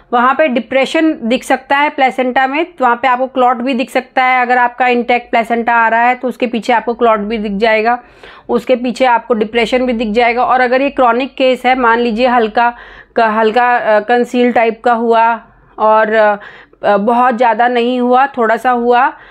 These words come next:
और प्रेगनेंसी हमने थोड़े से स-, ब-, ब-, बेबी की प्रीमेच्योरिटी की वजह से कंजर्वेटिव ट्रीटमेंट लिया तो सब उसमें फिर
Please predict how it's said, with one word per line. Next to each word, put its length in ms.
और 160
प्रेगनेंसी 580
हमने 280
थोड़े 280
से 220
स-, 100
ब-, 1120
ब-, 720
बेबी 380
की 120
प्रीमेच्योरिटी 680
की 140
वजह 200
से 120
कंजर्वेटिव 600
ट्रीटमेंट 480
लिया 200
तो 120
सब 280
उसमें 260
फिर 240